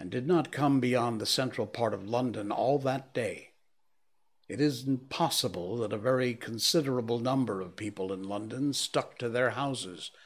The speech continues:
through Monday morning. Certain it is that many died at home, suffocated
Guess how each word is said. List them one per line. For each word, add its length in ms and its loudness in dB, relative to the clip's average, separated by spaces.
through 200 2
Monday 380 0
morning. 460 -6
Certain 840 0
it 120 -6
is 340 -2
that 200 -10
many 280 2
died 380 0
at 120 -6
home, 460 -6
suffocated 800 -2